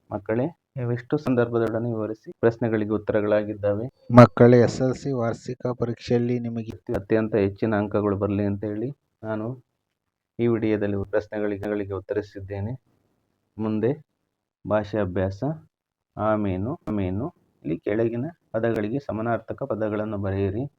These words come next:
Speaker 1: ಒಂದನೆಯದು ಸೈನ್ಯ, ದಂಡು. ಎರಡನೆಯದು ಹೆಣ್ಣು, ಮಹಿಳೆ, ಸ್ತ್ರೀ. ಮೂರನೆಯದು ಯುದ್ಧ, ಕದನ. ನಾಲ್ಕನೆಯದು ಭೂಮಿ, ಪೃಥ್ವಿ, ಅವನಿ. ಐದನೆಯದು ಶಿವ, ಶಂಕರ, ಗಂಗಾಧರ. ಆಮೇನು ಕೆಳಗಿನ ಪದಗಳಿಗೆ ತತ್ಸಮ ತದ್ಭವ ರೂಪಗಳನ್ನು ಬರೆಯಿರಿ.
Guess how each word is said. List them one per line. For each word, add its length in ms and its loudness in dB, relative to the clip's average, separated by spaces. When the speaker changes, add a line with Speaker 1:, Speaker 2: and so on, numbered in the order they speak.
Speaker 1:
ಒಂದನೆಯದು 560 -2
ಸೈನ್ಯ, 480 -4
ದಂಡು. 380 -2
ಎರಡನೆಯದು 600 -2
ಹೆಣ್ಣು, 320 -2
ಮಹಿಳೆ, 340 -4
ಸ್ತ್ರೀ. 380 -4
ಮೂರನೆಯದು 500 -2
ಯುದ್ಧ, 280 -2
ಕದನ. 560 -2
ನಾಲ್ಕನೆಯದು 640 0
ಭೂಮಿ, 480 -2
ಪೃಥ್ವಿ, 420 -4
ಅವನಿ. 420 -2
ಐದನೆಯದು 580 -2
ಶಿವ, 400 -2
ಶಂಕರ, 480 0
ಗಂಗಾಧರ. 580 0
ಆಮೇನು 540 0
ಕೆಳಗಿನ 440 0
ಪದಗಳಿಗೆ 540 0
ತತ್ಸಮ 460 -2
ತದ್ಭವ 520 -2
ರೂಪಗಳನ್ನು 640 -2
ಬರೆಯಿರಿ. 540 -2